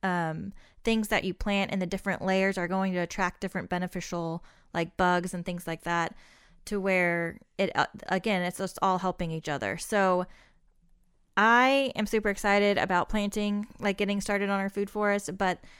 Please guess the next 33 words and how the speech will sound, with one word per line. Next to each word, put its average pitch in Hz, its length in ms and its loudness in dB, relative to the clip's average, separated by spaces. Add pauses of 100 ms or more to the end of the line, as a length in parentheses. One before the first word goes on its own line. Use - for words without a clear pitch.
(160)
the 190 80 -6
thing 220 200 -2
that's 202 200 0
really 208 160 0
holding 208 260 2
me 185 100 -4
back 185 260 0
right 180 160 -2
now 180 440 -2 (120)
is 180 140 -4
the - 180 -4
area 196 260 2
that 185 100 -4
I 180 100 -4
wanna 180 180 -4
plant 208 340 -2
it 214 40 0
in. 220 120 0
I 180 120 -2
have 185 300 -2
to 196 80 -4
put 180 160 -4
up 170 140 -6
a 165 40 -2
deer 151 180 -4
fence - 320 -12 (280)
because 175 500 -2
the, 160 500 0 (140)
the 190 120 -6
deer 226 420 2
are 196 140 6
just, 180 320 0
like, 160 320 -2